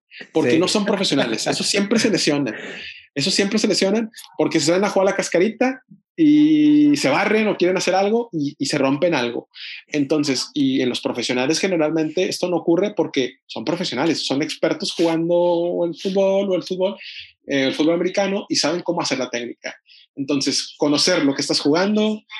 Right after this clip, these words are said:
Speaker 1: tener fuerza muscular y un peso adecuado es lo más importante para, eh, poder evitar problemas en la rodilla.
Speaker 2: Perfecto. Muy bien. También,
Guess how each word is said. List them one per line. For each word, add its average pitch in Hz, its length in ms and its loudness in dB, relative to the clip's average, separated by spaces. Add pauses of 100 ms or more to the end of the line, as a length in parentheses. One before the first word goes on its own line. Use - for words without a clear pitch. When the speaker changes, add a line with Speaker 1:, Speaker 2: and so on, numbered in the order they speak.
(120)
Speaker 1:
tener 147 220 2
fuerza 147 280 0
muscular 175 760 0
y 147 80 2
un 143 100 -2
peso 160 220 0
adecuado 175 420 0
es 147 60 -2
lo 143 80 0
más 139 160 -2
importante 143 520 -4
para, 160 220 0 (540)
eh, 127 420 -2
poder 135 380 0
evitar 139 360 0
problemas 156 520 -2
en 143 60 -4
la 131 60 -2
rodilla. 113 380 -2 (1500)
Speaker 2:
Perfecto. 104 500 -4 (100)
Muy 143 100 4
bien. 170 240 2
También, 139 320 4